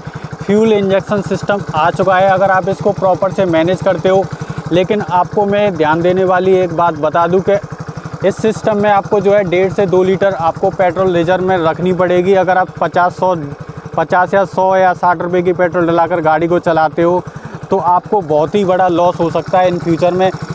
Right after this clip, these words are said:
इसके अंदर जो fuel pump होती है वो आपकी damage हो सकती है, अगर वो उसमें जो है petrol में डूबी नहीं रहेगी तो वो आपकी जो है damage हो सकती है, motor फूक सकती है, आपको दस से पन्द्रह हज़ार रुपये का खर्चा आ सकता है।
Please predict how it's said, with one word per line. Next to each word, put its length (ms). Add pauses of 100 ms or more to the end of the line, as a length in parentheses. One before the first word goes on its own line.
(120)
इसके 300
अंदर 300
जो 140
fuel 280
pump 240
होती 220
है 60
वो 140
आपकी 300
damage 380
हो 100
सकती 280
है, 80
अगर 200
वो 140 (200)
उसमें 380
जो 140
है 80
petrol 420
में 200
डूबी 260
नहीं 240
रहेगी 380 (460)
तो 100
वो 180
आपकी 320
जो 160
है 160 (640)
damage 360
हो 100
सकती 260
है, 80
motor 360
फूक 280
सकती 300
है, 80
आपको 300
दस 200
से 120
पन्द्रह 360
हज़ार 200
रुपये 160
का 140
खर्चा 320
आ 140
सकता 320
है। 160